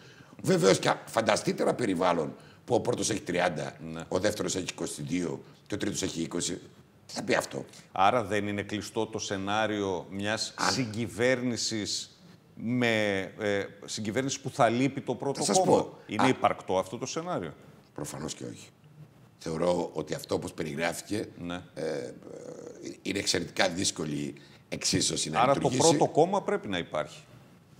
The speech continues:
Speaker 2: Ανεξαρτήτως αν ο αρχηγός του θα είναι και
Speaker 1: Όχι, όχι.
Speaker 2: πρωθυπουργός.
Speaker 1: Να σας πω, πάρτε το υποθετικό σενάριο που έχουμε τρία κόμματα, τα οποία είναι στο τριάντα, στο είκοσι οκτώ και στο είκοσι έξι.
Speaker 2: Ναι.
Speaker 1: Θα μπορούν να γίνουν συγκλήσεις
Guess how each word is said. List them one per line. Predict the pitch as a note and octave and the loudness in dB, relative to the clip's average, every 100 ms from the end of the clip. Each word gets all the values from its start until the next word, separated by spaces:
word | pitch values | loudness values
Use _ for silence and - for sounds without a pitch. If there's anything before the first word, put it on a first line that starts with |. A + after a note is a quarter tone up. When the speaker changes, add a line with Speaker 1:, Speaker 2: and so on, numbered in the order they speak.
| - | -6
Speaker 2:
Ανεξαρτήτως | - A#2 A#2+ A#2+ G#2+ F3+ F3 D3 | 0 0 2 0 2 -2 0 0
αν | B2 | 2
ο | A2 | 0
αρχηγός | G2 A2+ G2 G#2 | -2 -4 -2 -2
του | - E2+ | -4 -6
θα | F#2 | -6
είναι | F2 | -4
και | F2 | -6
Speaker 1:
Όχι, | - | -6
όχι. | - D2+ | -6 -4
Speaker 2:
πρωθυπουργός. | D#2 C#2 C#2+ - - - | -6 -6 -8 -10 -16 -8
Speaker 1:
Να | |
σας | F#2 - | -4 -4
πω, | - F#2+ | -2 0
πάρτε | B2 C#3+ | 2 2
το | D3+ | 0
υποθετικό | - F#2+ D#2+ B2+ | -2 -4 -4 -4
σενάριο | B2 A2 A#2 G#2+ | -4 -2 -2 -4
που | A2 | -6
έχουμε | - F#2 D#2+ - | -6 -4 -6 -6
τρία | - A2 | -2 -2
κόμματα, | - G2+ G#2+ A#2 | 0 -2 -2 -4
τα | G#2 | -6
οποία | F#2 A2 | -6 -4
είναι | G2+ | -2
στο | G2 D#2+ | -4 -8
τριάντα, | - E2+ F2 - | -6 -4 -4 -6
στο | - | -6
είκοσι | E2 D#2 D2+ | -8 -8 -8
οκτώ | C#2 - | -10 -8
και | G2+ | -8
στο | - - | -8 -10
είκοσι | - E2 | -8 -6
έξι. | C#2 - - | -8 -10 -12
Speaker 2:
Ναι. | E2+ F2 F2+ - - - - - - - - - - | -10 -10 -10 -16 -20 -20 -20 -20 -20 -20 -20 -20 -2
Speaker 1:
Θα | D3+ | 0
μπορούν | C3 A2+ D#3 F#3+ | 0 2 4 4
να | D#3 | 4
γίνουν | B2 C#3 | 2 2
συγκλήσεις | - E2 G#2 F2+ F2+ - C3 | 0 -2 -2 0 0 0 -2